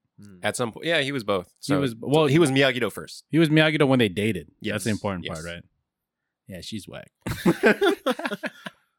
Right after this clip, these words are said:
Speaker 3: Sam. I wanna talk about Sam because
Speaker 2: All right.
Speaker 3: dude, I don't, they look at her like a leader,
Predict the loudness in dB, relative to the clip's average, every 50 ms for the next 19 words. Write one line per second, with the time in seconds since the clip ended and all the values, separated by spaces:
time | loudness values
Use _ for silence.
0 | _ _ _ _ _ _ _ -12 -10 -8 -8 -6 -6 -8 -8 -8 -2 0 2 2
1 | 2 2 2 0 2 4 2 2 2 -2 -2 0 0 0 0 -2 -4 -6 -10 -12
2 | _ -8 -8 0 2 4 4 4 4 2 0 -2 -2 -4 -4 -8 -10 _ _ _
3 | _ _ _ _ _ _ _ _ -20 -20 _ _ _ _ _ _ -8 -4 0 2
4 | 2 0 0 -4 -12 _ _ -4 0 2 4 4 2 2 -4 -10 -12 -6 0 4
5 | 4 4 4 6 6 4 4 4 4 2 4 4 6 4 4 2 2 -2 -2 -2
6 | -2 -2 -2 -4 -6 -10